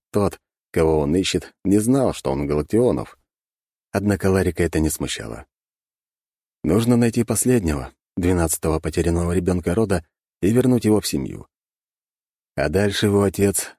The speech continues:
найдет нужные слова, дабы привести потеряшку в чувство.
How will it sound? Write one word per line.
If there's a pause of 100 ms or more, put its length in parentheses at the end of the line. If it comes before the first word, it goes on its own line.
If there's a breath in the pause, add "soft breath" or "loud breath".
найдет
нужные
слова,
дабы
привести
потеряшку
в
чувство.